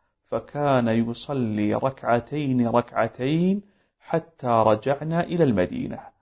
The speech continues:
متفق عليه، واللفظ للبخاري. عندنا مسألة أيها الأحبة الأفاضل، ما هي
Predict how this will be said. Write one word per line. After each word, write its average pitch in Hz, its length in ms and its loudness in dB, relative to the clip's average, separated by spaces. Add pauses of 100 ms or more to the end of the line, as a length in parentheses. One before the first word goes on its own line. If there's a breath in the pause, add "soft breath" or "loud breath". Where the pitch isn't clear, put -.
(260)
متفق 127 600 -8
عليه، 104 760 0 (340)
واللفظ 110 600 -2
للبخاري. - 840 -2 (600)
عندنا 151 340 0
مسألة 113 460 0
أيها 117 400 -2
الأحبة 110 480 -2
الأفاضل، 98 800 0 (460)
ما 196 280 -2
هي 190 420 2